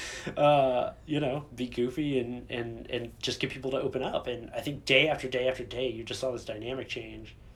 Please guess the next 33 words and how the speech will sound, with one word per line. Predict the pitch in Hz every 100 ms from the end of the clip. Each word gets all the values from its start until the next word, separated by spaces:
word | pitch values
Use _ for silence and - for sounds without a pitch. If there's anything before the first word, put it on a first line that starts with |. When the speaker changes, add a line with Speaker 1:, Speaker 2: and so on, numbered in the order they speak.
| - - - -
Speaker 2:
And | 131 120 113 113 110 - - - - - - - - - - - -
to | 160
the | 120 123 131
end | 139 143 123
where, | 120
like, | 113 110 - - - - - - - - - - - -
they | 131
were | 143
all | 147 131
running | 135 190
around | 180 170 175
in |
groups | 143 185 - - -
and, | 127 135
like, | 123
hanging | - 151 151 151
out | 147 131
and, | 123 123
like, | 120
everybody | 120 135 139
was | 131
cheering | - 131 120
for | 127
each | 120
other | 131 120 120
and | - 117 117 117 113 -
they | 123
all | 156
knew | 143
each | 135
other's | 131 123
names | 117 113 110 107 -
and, | 123 117 113 110